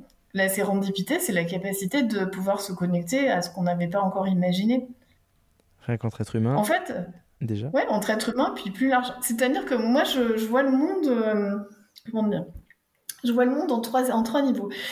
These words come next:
Speaker 1: Je vois le monde en, dans l'échelle de, du, le monde du connu. C'est-à-dire,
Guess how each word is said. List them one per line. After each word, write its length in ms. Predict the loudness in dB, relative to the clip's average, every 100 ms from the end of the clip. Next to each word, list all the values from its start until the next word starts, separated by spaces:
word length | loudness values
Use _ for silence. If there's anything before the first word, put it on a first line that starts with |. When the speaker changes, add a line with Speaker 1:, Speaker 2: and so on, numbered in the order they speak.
| -6
Speaker 1:
Je 80 | 0
vois 120 | 4 4
le 60 |
monde 440 | 4 0 -2 -4 -2
en, 340 | 2 4 4 2
dans 300 | 2 4 4
l'échelle 500 | 4 2 2 2 4
de, 520 | 2 2 2 0 -4
du, 240 | -2 -2 2
le 120 | 4
monde 240 | 4 2
du 100 | 0
connu. 300 | 2 2 0
C'est-à-dire, 680 | -4 -4 -2 0 2 2 0